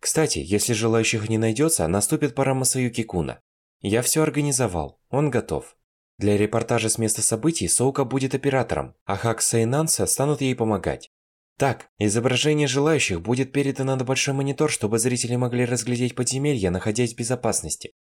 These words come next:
Если большие шишки пострадают, это будет большой проблемой. Поэтому я запланировал, чтобы на своей шкуре всё ощутили только представители. Опять же, если никто не пожелает войти в подземелье, это сделает Масаюки.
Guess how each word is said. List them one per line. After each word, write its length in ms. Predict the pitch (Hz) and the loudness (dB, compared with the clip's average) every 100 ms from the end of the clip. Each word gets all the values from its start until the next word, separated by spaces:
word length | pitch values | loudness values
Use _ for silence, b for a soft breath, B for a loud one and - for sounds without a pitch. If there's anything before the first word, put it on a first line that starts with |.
| _ _ | _ _
Если 280 | - 101 - | 0 2 2
большие 380 | 110 113 - 123 | 2 0 2 0
шишки 320 | - 127 - | 0 0 -2
пострадают, 640 | - 98 - 101 127 143 - | -4 -4 -2 0 2 0 0
это 200 | 104 107 | -2 -2
будет 280 | 104 113 113 | 0 -2 0
большой 300 | 127 - 127 | 0 0 0
проблемой. 600 | 143 127 110 90 85 _ _ | -2 0 0 0 -4 _ _
Поэтому 420 | 110 147 160 107 | 0 2 2 2
я 160 | 92 95 | 2 2
запланировал, 640 | 107 110 110 156 131 90 | 0 0 2 0 0 -2
чтобы 280 | - 101 104 | 0 0 2
на 100 | 107 | 2
своей 220 | - 120 | 2 0
шкуре 300 | 113 - 151 | 0 0 0
всё 180 | - 143 | 2 2
ощутили 420 | 135 131 147 135 | 0 -2 0 0
только 260 | 131 127 127 | 0 0 0
представители. 760 | - 123 127 98 80 67 65 _ _ _ _ | 0 0 2 0 -2 -6 -8 _ _ _ _
Опять 380 | 113 123 151 - | -4 0 2 2
же, 160 | 73 - | -2 -2
если 320 | 90 98 120 | 0 0 0
никто 220 | 117 - | -2 0
не 120 | 120 | -2
пожелает 480 | 117 120 131 127 101 | 0 -2 0 0 2
войти 220 | 98 95 | 0 -2
в 80 | 107 | -4
подземелье, 540 | - 110 135 165 160 156 | -4 -2 2 2 2 2
это 300 | - 151 151 | 0 -2 -2
сделает 380 | 127 135 123 | 2 2 2
Масаюки. 580 | 113 110 110 90 82 - | 0 0 0 0 -4 -10